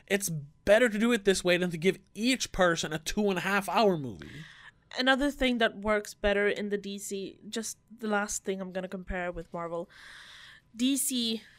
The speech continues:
Speaker 2: have at least the D C U that we have now on, in movies have
Speaker 1: Yeah.
Speaker 2: so m-,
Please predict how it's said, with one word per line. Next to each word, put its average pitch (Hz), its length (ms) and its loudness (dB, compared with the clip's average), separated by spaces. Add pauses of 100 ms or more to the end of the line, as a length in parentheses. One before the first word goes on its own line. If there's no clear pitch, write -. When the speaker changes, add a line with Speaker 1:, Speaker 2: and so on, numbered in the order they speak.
Speaker 2:
have 196 480 0 (680)
at 262 80 0
least 320 300 2
the 226 140 -10 (260)
D 247 160 2
C 240 160 0 (180)
U 220 160 0
that 202 180 6
we 196 140 -4
have 190 200 -2
now 180 300 0
on, 175 380 -6
in 196 160 -4
movies 190 540 -2 (220)
have 185 380 0
Speaker 1:
Yeah. 127 180 0 (1000)
Speaker 2:
so - 360 2
m-, 240 220 -4